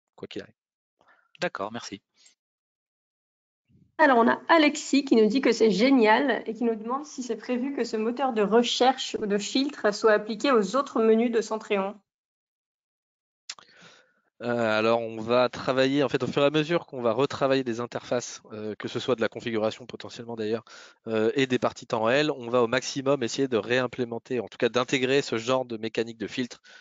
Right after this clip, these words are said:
Speaker 1: notamment basé sur les regex, parce que c'est en effet très pratique. Euh, de là à rétro, euh, à, à remettre ça sur des anciennes pages, c'est très, très peu probable,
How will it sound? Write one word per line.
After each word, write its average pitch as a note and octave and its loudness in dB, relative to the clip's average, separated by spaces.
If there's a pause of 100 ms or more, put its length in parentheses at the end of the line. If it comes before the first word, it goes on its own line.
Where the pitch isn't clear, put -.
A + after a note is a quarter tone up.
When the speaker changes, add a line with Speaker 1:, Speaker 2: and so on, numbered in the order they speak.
(260)
Speaker 1:
notamment A2+ -4
basé G#2+ -6
sur - -16
les G2 -8
regex, G2+ -6
parce - -20
que - -20
c'est - -20
en G2+ -16
effet - -18
très - -14
pratique. - -14 (500)
Euh, G#2+ -2
de A#2+ 0
là C3+ 4
à A2 0
rétro, D3+ 2
euh, A2+ 0
à, A2+ -2 (200)
à G#2+ -4
remettre C#3 0
ça D3 0
sur A#2+ -4
des A2+ 0
anciennes A#2 -4
pages, C3+ 0
c'est G2 -14
très, - -10
très - -8
peu C3 -2
probable, A#2+ -6